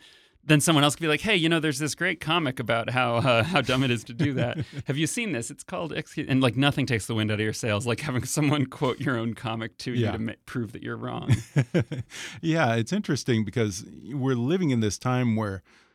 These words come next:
Speaker 2: science is just getting so politicized and so confrontational, and, and in some instances, m-, maybe rightly so, because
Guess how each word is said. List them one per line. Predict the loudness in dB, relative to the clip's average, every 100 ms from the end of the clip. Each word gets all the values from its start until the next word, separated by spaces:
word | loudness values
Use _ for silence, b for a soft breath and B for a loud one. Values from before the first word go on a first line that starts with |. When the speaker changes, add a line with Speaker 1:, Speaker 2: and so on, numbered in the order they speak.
| b -6
Speaker 2:
science | -4 -2 0 2 0 0
is | -4 -2
just | -2 -2
getting | -2 -2 -2
so | -2 -4
politicized | -2 -2 0 -2 -2 0 0 -2
and | -4
so | -4 -4
confrontational, | -2 -2 0 0 0 0 -2 -4 -4 -4
and, | -2 -2
and | 0 0
in | 0
some | 0 2 2
instances, | 2 0 -2 -2 -2 -8
m-, | -16 -14 -10 -4 0
maybe | 0 0
rightly | 0 0 0 0 -2
so, | 2 2 2
because | 0 0 0